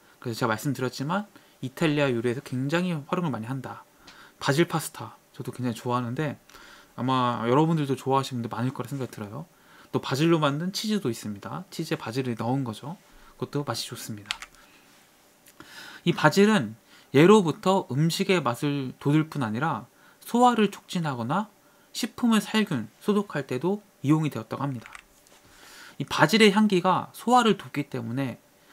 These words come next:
기름진 음식과 함께 먹으면 속이 거북하지 않아요.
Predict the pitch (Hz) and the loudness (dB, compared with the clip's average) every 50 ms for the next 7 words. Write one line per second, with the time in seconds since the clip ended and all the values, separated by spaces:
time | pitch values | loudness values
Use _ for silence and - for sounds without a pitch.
0 | - _ _ - - 165 175 208 202 202 196 - 202 175 143 127 127 123 - 139 | -20 _ _ 0 4 6 8 8 8 6 4 2 2 0 2 0 0 -2 -4 -6
1 | - - - - 208 214 208 - 185 143 117 113 117 120 131 151 147 117 104 - | -6 -4 0 0 0 0 2 0 0 0 0 -4 -4 -4 -2 -2 -2 -4 -6 -6
2 | - - 214 208 202 - - 117 - - - 165 - 160 135 110 101 98 | -4 -4 -4 -4 -2 -4 -6 -6 -6 -6 -8 -6 -6 -6 -8 -8 -10 -14